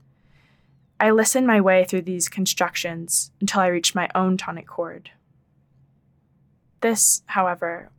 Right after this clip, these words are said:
was a practice done in private. An amateur shuffling illustrious repertoire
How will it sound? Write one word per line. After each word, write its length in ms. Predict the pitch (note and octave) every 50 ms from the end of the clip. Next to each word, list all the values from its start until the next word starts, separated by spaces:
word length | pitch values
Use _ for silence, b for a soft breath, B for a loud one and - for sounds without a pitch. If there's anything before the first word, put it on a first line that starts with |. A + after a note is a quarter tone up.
| _ _ -
was 420 | G3 G3 F#3 F#3 F3+ - - - _ -
a 60 | G3
practice 600 | - - G3 F3 - - - E3+ E3+ - - -
done 320 | - F3 E3 E3 E3+ F3 - -
in 80 | F3+
private. 480 | D#3+ - G3+ F#3+ F3 E3 - - - - _ _ _ _ _ _ _ _ _ _ _ _ _ _ _ _ _ _ _ _ -
An 100 | G#3+ G#3
amateur 480 | - G#3+ G#3+ G#3+ G#3 G#3 - G#3+ G3
shuffling 560 | F#3+ - - F#3+ F3+ - - F#3 F3+ F3+ F3+
illustrious 680 | E3+ F3+ F3+ F3 F3 - - - - F3 E3+ E3+ - -
repertoire 760 | F3+ F3+ F3+ - - - - E3+ E3 D#3+ D#3+ D#3+ - -